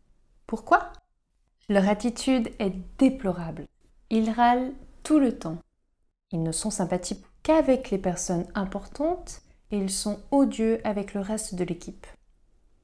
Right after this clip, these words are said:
Ce n'est pas parce que vous êtes mannequin qu'on attend de vous que vous vous comportiez comme une superstar.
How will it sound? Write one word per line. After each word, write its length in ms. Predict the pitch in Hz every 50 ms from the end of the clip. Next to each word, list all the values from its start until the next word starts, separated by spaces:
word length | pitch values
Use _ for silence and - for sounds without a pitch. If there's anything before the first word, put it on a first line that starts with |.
| _ _ _ _ - -
Ce 160 | - - -
n'est 100 | 185 180
pas 180 | 180 - 302 320
parce 220 | 311 302 277 -
que 100 | - -
vous 160 | 214 208 208 208
êtes 140 | 202 202
mannequin 540 | 196 185 175 175 - - 254 285 302 294 277 277
qu'on 200 | - - 190 185
attend 220 | 180 175 - 190 180
de 120 | 175 165
vous 460 | 160 160 185 220 240 254 269 269 262 262
que 140 | - - 180
vous 220 | 170 160 170 170
vous 180 | 165 165 165 160
comportiez 680 | - - - - 285 - - 196 196 - - - 233 233
comme 180 | - 190 175
une 100 | 170 175
superstar. 880 | 175 - - 196 196 175 165 - - - - - - 165 - - _